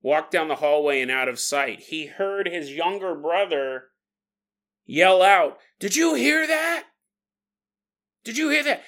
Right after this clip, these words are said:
Josh, did you, oh my God, did you hear that?"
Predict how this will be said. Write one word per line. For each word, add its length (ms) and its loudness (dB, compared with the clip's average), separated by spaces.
Josh, 380 2
did 140 -18
you, 80 -12
oh 100 4
my 160 2
God, 260 2
did 160 -10
you 140 -4
hear 220 -2
that?" 320 -4